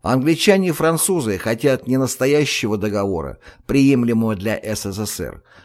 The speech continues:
а только лишь разговоров о договоре для того, чтобы, спекулируя на мнимой неуступчивости С С С Р перед общественным мнением своих стран,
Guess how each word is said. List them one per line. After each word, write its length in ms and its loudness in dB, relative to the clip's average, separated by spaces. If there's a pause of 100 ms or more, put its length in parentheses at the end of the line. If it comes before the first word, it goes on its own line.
а 140 0
только 320 2
лишь 220 0
разговоров 680 2
о 140 -6
договоре 500 2
для 140 -4
того, 320 0
чтобы, 460 -4 (220)
спекулируя 800 2
на 160 2
мнимой 440 2
неуступчивости 920 -2
С 280 -4
С 200 -6
С 140 -6
Р 200 0 (380)
перед 200 4
общественным 580 0
мнением 380 2
своих 340 -2
стран, 420 -8